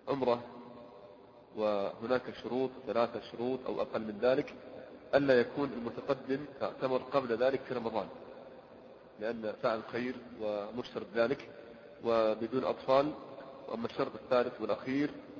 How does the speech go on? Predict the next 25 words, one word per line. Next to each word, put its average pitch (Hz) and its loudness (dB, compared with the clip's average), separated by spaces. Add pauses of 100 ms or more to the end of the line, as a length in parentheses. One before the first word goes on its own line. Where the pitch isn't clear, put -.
(200)
فيقول 113 2 (160)
أن 113 -4
أوضاعه 110 4
لا 147 6
يستطيع 123 0 (520)
أن 123 2
يتقدم 117 0
بذلك، 110 4 (220)
لأنكم 120 -4
تعلمون 131 -2
أن 123 -4
الراكب 120 2
الآن 127 2 (960)
بأربعمائة 117 0
ريال، 101 -4 (1500)
الآن 117 2
في 107 -12
حملات 110 -4
الأخيار 120 0 (520)
أو 107 -4
غيرها 120 0 (120)
أربعمائة 113 -4 (100)
ريال 131 2
الشخص - -4
الواحد، 107 -2